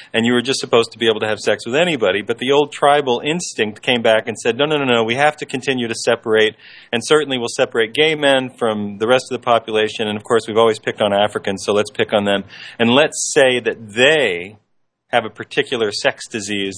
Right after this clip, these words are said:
that other people don't have, and we'll test them, and then we'll give them very, very poisonous drugs. This is a ritual. It's a religion. Uh,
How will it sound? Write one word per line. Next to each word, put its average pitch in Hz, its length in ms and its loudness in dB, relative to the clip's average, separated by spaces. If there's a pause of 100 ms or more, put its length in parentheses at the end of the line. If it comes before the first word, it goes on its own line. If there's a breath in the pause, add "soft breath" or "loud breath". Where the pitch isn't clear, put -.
that 95 240 0
other 120 160 0
people 98 240 -8
don't 98 160 -2
have, 101 180 0
and 101 80 -6
we'll 101 120 -4
test - 480 0
them, 87 320 -2 (320 loud breath)
and 117 80 4
then 117 100 4
we'll 113 120 0
give 110 180 0
them 104 160 -4
very, 98 360 0
very 92 280 -2
poisonous 92 560 -4
drugs. 120 440 2 (480 loud breath)
This 196 380 2
is 139 180 0
a 117 80 -2
ritual. 110 680 -2
It's 131 180 -4
a 127 60 -2
religion. 110 800 0 (520)
Uh, 135 100 6